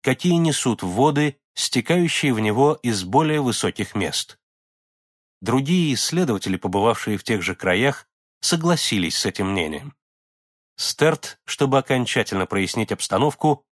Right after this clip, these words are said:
предпринял в конце дождливого тысяча восемьсот двадцать девятого года смелую попытку обнаружить загадочное озеро, отправившись на лодке по реке Мурумбиджи, текущей на запад.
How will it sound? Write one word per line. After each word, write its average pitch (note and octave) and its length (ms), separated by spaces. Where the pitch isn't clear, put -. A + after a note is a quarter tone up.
предпринял F3+ 500
в - 80
конце C#3 320
дождливого C3+ 840
тысяча C3+ 340
восемьсот A#2 440
двадцать G#2 340
девятого F#2+ 440
года C3+ 380
смелую D3 580
попытку D#3 720
обнаружить C#3 680
загадочное A2 720
озеро, C#3+ 520
отправившись E3 680
на G#2+ 120
лодке D3+ 360
по - 120
реке A#2 500
Мурумбиджи, B2+ 1000
текущей G2+ 500
на G#2 140
запад. - 480